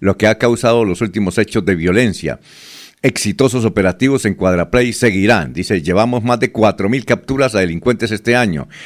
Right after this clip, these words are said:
Es necesario que el gobierno nacional apoye la solución al hacinamiento carcelario. Entregamos nueva comisaría de familia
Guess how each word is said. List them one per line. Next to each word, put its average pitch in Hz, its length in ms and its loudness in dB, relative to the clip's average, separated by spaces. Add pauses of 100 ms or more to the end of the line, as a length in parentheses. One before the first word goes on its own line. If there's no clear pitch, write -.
(120)
Es 85 80 -2
necesario 117 540 2
que - 80 -2
el 101 80 2
gobierno 127 380 2
nacional 120 580 -2
apoye 143 560 0 (260)
la 92 160 2
solución 131 640 2
al 110 160 4
hacinamiento 120 720 -2
carcelario. 95 720 0 (320)
Entregamos 107 520 -2
nueva 123 220 2
comisaría 101 520 0
de 104 80 0
familia 143 520 -2